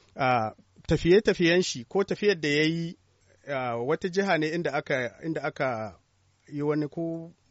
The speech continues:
ah, rashin lafiya ne ko me, inda wata disaster ta faru. Kaga gwamna ɗan uwan shi ne ya gayyace shi.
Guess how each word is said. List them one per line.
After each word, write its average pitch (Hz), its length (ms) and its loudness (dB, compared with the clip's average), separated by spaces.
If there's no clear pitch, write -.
ah, 123 380 -6
rashin 151 240 -6
lafiya 156 360 -2
ne 147 120 -2
ko 175 180 -4
me, 151 160 -4
inda 156 200 0
wata 135 220 -2
disaster 131 460 -4
ta 120 80 -6
faru. 101 320 -8
Kaga 202 340 2
gwamna 202 280 0
ɗan 156 160 -2
uwan 165 120 -2
shi 147 120 -6
ne 135 80 0
ya 139 60 2
gayyace 117 380 -6
shi. - 180 -14